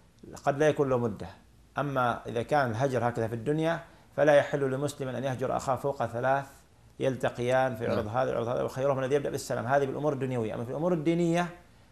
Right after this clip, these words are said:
Speaker 1: فقد يهجر الإنسان شخص مبتدع أو فاسق مصر على فسقه، قد يهجر ستة أشهر أو سنة، فقط لأجل،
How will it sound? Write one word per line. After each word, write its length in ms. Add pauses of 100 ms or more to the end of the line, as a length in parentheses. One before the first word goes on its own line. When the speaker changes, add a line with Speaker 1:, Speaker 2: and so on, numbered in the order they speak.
(100)
Speaker 1:
فقد 320
يهجر 360
الإنسان 520
شخص 440
مبتدع 560
أو 180 (340)
فاسق 520 (220)
مصر 320
على 180
فسقه، 600 (320)
قد 140
يهجر 240
ستة 360
أشهر 240 (240)
أو 120
سنة، 300 (640)
فقط 300
لأجل، 340